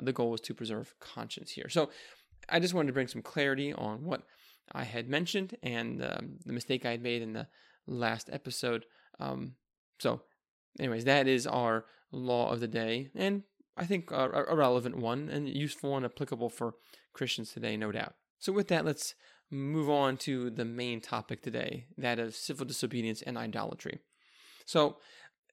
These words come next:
over the past several episodes, we've looked at what idolatry is, we've looked at, um,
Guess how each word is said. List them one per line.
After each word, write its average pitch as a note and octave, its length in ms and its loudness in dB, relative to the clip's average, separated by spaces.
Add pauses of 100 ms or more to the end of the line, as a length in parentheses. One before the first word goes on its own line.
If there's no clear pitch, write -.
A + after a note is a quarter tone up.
(220)
over G3 160 6
the F3 80 2
past D3 300 2
several B2 240 2
episodes, - 600 -4 (420)
we've C3 180 -2
looked E3 200 2
at C#3+ 300 4 (380)
what B2+ 240 -2
idolatry A#2+ 480 -4
is, F#3+ 340 -2
we've A#2 200 -6
looked A#2 280 -6
at, A2 280 -4 (540)
um, - 340 -10